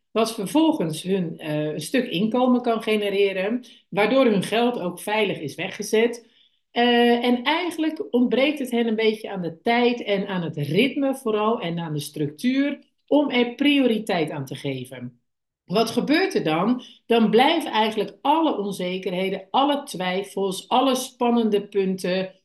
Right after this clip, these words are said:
alle vraagstukken, alle angsten eigenlijk met name die ook van anderen op jou geprojecteerd worden,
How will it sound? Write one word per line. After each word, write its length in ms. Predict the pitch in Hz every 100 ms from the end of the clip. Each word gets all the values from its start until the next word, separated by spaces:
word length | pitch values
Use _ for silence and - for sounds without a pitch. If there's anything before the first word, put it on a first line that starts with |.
| _
alle 260 | - 247 226
vraagstukken, 1160 | - 202 214 214 214 - - 196 190 196 190 190
alle 280 | 240 269
angsten 580 | - - 247 302 - 214
eigenlijk 360 | 208 202 202 196
met 120 | 165
name 340 | 202 240 220
die 180 | 190 185
ook 200 | 202 196
van 200 | - 170 -
anderen 440 | 277 302 226 180
op 120 | 202
jou 200 | 208 165
geprojecteerd 800 | 165 - 175 160 165 277 269 -
worden, 440 | 147 147 160 240